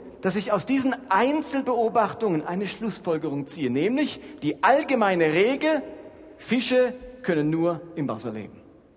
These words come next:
Bisher wusste ich nur, ah, Goldfische, Haie, Thunfische und so weiter. Und jetzt habe ich so viele Fische beobachtet, ich habe gar keinen gefunden, der außerhalb vom Wasser lebt. Also sage ich mir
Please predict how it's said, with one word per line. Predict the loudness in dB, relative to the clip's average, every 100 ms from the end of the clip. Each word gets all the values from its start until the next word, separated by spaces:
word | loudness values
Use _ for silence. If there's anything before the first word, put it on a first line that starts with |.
| _ _ _ _ _ _ _
Bisher | 0 4 4
wusste | 4 2
ich | 2
nur, | 4 4 6
ah, | 4
Goldfische, | 4 2 2 -2 0 2
Haie, | 4 4 4 2 -2 -12 -4
Thunfische | -2 0 0 2 0 0 -4
und | -4
so | 0
weiter. | 2 4 2 0 -6 -4
Und | 0
jetzt | 2
habe | 2
ich | 0
so | 2 2
viele | 2 0
Fische | -2 -2 0
beobachtet, | 2 2 2 2
ich |
habe | 2
gar | 4 4
keinen | 4 2
gefunden, | 0 0 -2 2
der | 2
außerhalb | 4 4 2
vom | 4
Wasser | 2 2
lebt. | 2 2 0 -10 -10
Also | -10 0
sage | 0 0
ich | 0
mir | 2 2